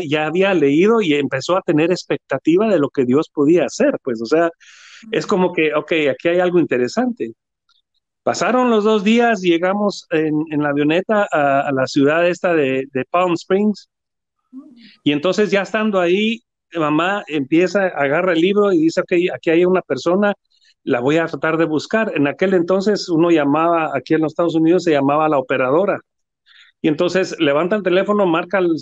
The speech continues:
la operadora y dice, "Sí, yo quiero, eh, localizar a, a tal persona, lo único que sé es que,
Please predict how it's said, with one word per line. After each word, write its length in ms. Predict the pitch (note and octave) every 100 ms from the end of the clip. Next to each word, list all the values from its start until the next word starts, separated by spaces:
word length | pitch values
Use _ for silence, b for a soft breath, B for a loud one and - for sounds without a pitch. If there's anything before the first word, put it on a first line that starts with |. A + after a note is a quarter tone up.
| C#3+ F3 D3
la 100 | C#3+
operadora 540 | C#3 D3+ D3+ F3+ G#3
y 40 | G3
dice, 240 | F3+ F#3+
"Sí, 240 | E3 F#3 G#3+
yo 100 | G3
quiero, 360 | G3 G3 G3 -
eh, 120 | E3+ D#3
localizar 560 | D3 D3 C#3 C#3 E3+
a, 120 | F3+
a 260 | E3+ C#3 C#3 -
tal 180 | F#3 -
persona, 380 | E3 F3+ G#3+ F#3
lo 80 |
único 280 | E3+ F#3 F3
que 120 | E3+
sé 280 | D3 F#3 G#3
es 100 | F3+
que, 200 | - D#3